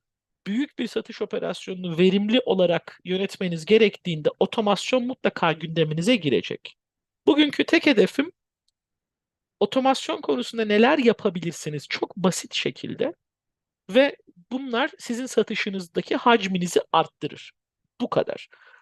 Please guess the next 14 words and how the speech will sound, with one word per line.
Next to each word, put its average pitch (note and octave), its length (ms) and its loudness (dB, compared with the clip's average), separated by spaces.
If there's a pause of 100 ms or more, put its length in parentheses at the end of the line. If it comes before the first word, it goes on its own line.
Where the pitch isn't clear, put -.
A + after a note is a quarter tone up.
Satışta C4 480 -2
hacim C#4 240 -2
arttırma A#3 380 2
derken G#3 380 2
neyi A3 180 -2
kastettiğimi G#3 640 -4
biliyorsunuz. D#3 520 -2
Zaten E3+ 340 2
direkt F#3+ 240 0
gözünüzün F#3 420 0
önünde E3 260 0
her G3+ 180 6
zaman C#3+ 280 2
paylaştığım, C#3+ 680 -2